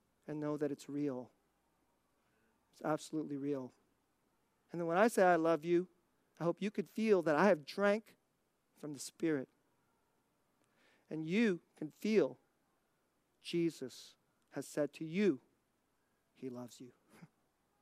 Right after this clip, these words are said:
That is the spirit that must be in our church, always. So, I know some of you are very skittish about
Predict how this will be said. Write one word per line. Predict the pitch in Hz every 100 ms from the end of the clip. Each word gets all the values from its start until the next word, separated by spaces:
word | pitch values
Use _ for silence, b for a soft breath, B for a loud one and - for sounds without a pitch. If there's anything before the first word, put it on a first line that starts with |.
| _ _ _ _ _ _ _ _ _ -
That | 202 208
is | 202
the | 185
spirit | - - 208 190
that | 165
must | 160 -
be | 160
in |
our | 143
church, | - 139 127 - - _ _ _ _ -
always. | 196 196 143 127 - - _ _ _ _ _ _ _ _ _ _ _
So, | - 208 196 180 _ _ _ _ _ _ _ _ _ _ _ _ _ _
I | 202
know | 220
some | - 247 247
of | 247
you | 262
are | 254
very | 180 220 269
skittish | 269 - 262 254
about | 254 220 226